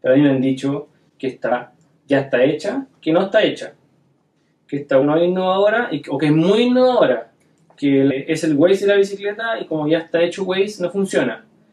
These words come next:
Resulta que Waze nos, nos metió dentro de su, de su plataforma. Eh, que, la, que los juegos nunca a nadie les gusta, ¿cachai? Y después, "No, tengo un fondo exclusivo para juegos".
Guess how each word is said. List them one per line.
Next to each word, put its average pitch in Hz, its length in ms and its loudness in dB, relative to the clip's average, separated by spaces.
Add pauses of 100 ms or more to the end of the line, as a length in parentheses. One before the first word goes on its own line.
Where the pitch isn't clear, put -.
(220)
Resulta 147 400 -6
que 143 80 0
Waze 170 380 0
nos, 147 380 -6
nos 139 140 -4
metió 196 340 2
dentro 202 340 0
de 160 80 0
su, 131 240 -10 (220)
de 135 80 -14
su 139 100 -10
plataforma. - 420 -8 (920)
Eh, 120 800 -2 (180)
que, 139 80 -2
la, 139 300 0
que - 100 -4
los 143 160 2
juegos 196 260 4
nunca 202 260 0
a - 20 2
nadie 214 240 2
les 208 180 -2
gusta, 151 500 -6 (460)
¿cachai? 147 480 -4
Y 139 40 -2
después, 160 360 2
"No, 220 200 0
tengo 196 160 2
un 185 120 0
fondo 196 240 -2
exclusivo 190 400 -8
para - 120 0
juegos". 147 320 -6